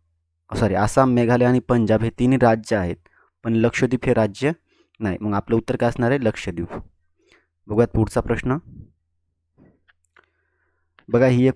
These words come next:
पदावली दिलेली आहे आणि आपल्याला सोडवायची, ठीक आहे. आपण डायरेक्ट सॉल्व्ह करूयात. चार, बघा, दहा प्लस पंधरा छेदस्थानी पाच, म्हणजेच किती, किती येणार? तीन गुणिले चार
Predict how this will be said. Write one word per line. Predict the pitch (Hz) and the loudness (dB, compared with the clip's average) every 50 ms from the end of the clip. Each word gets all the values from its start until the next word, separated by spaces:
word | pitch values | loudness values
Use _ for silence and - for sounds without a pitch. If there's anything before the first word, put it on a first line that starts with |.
| - - | 2 2
पदावली | 120 117 123 127 127 123 123 | 4 6 8 8 8 8 6
दिलेली | 113 120 113 110 110 110 110 | 4 4 2 4 4 4 2
आहे | 101 101 113 123 | 2 2 0 -2
आणि | - - 110 107 | -2 -2 -2 -2
आपल्याला | 101 - 113 113 117 | 0 0 2 2 2
सोडवायची, | 110 - 107 98 98 92 90 82 - 95 | 4 4 4 4 4 2 2 -2 -6 -8
ठीक | - - 104 - - | -6 -6 -4 -2 -2
आहे. | 123 131 - _ _ _ _ _ _ _ _ | -4 -4 -8 _ _ _ _ _ _ _ _
आपण | - - - 117 110 | -6 -4 -2 0 2
डायरेक्ट | 110 113 131 123 - | 4 4 2 2 4
सॉल्व्ह | - 120 110 107 | 4 4 4 6
करूयात. | - 110 107 110 120 - - - - _ _ _ _ _ _ _ _ - | 4 4 6 4 4 2 -4 -10 -20 _ _ _ _ _ _ _ _ -2
चार, | - 120 113 113 120 131 139 - _ _ _ _ _ _ _ _ _ _ _ _ _ _ _ - | 2 4 4 4 4 0 -4 -8 _ _ _ _ _ _ _ _ _ _ _ _ _ _ _ -6
बघा, | 107 104 107 113 123 - _ _ _ _ _ _ _ _ _ | -2 0 0 0 -2 -4 _ _ _ _ _ _ _ _ _
दहा | 110 107 113 113 123 127 | -4 -2 0 2 2 0
प्लस | - - 110 98 92 87 - - - - - - - - _ _ _ _ _ _ _ _ _ _ _ _ _ _ _ _ _ - _ _ _ _ _ _ _ _ | 0 0 0 0 0 0 -4 -6 -12 -16 -16 -18 -20 -20 _ _ _ _ _ _ _ _ _ _ _ _ _ _ _ _ _ -20 _ _ _ _ _ _ _ _
पंधरा | - 113 107 131 123 - | -4 0 0 0 0 0
छेदस्थानी | - 113 117 117 - - - 117 113 123 131 135 - - | 0 0 0 -2 -2 -2 -4 -2 -2 0 -2 -4 -2 0
पाच, | 117 104 98 - | 0 0 0 0
म्हणजेच | 110 110 113 117 - - | 0 0 0 -2 -2 -4
किती, | 120 - 113 | -6 -6 -4
किती | - 113 - 123 | -4 -2 -2 -2
येणार? | 120 123 117 117 - - | 0 -2 -2 -6 -6 -4
तीन | 123 110 104 110 123 - - _ _ _ _ _ _ _ _ _ _ _ _ _ _ _ _ _ _ _ _ _ _ - 110 | -2 -2 -2 -2 -4 -8 -14 _ _ _ _ _ _ _ _ _ _ _ _ _ _ _ _ _ _ _ _ _ _ -4 -2
गुणिले | 110 113 113 110 113 113 | 0 0 2 2 2 0
चार | - - - 123 113 104 98 | 0 0 0 2 2 2 2